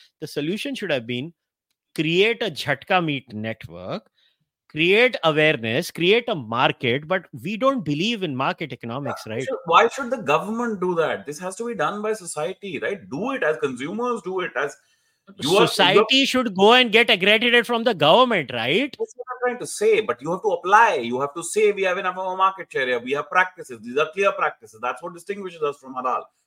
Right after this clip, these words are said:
Speaker 2: So on and so forth. You do that. No problem. And Jhatka in any event will not, please, please be, let's, let's be clear about this.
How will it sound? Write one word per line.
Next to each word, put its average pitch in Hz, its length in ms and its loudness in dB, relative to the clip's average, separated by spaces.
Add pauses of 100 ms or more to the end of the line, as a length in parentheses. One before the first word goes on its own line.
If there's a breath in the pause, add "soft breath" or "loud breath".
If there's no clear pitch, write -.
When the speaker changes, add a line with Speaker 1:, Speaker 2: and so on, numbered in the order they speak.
Speaker 2:
So 220 160 -4
on 247 140 0
and 233 80 -4
so 240 160 0
forth. 208 260 -8 (300)
You 214 120 -14
do 269 180 -8
that. 175 200 -2 (480)
No 214 120 -12
problem. 226 460 -6 (420)
And 180 140 -8
Jhatka 131 520 -4
in 240 60 -8
any 208 280 -6
event 202 340 -6
will 196 180 -6
not, 214 300 -4
please, 226 240 -10
please 220 220 -12
be, 240 120 -10
let's, 208 280 -6
let's - 160 -8
be 220 140 -14
clear 151 240 0
about 120 240 -6
this. - 160 -20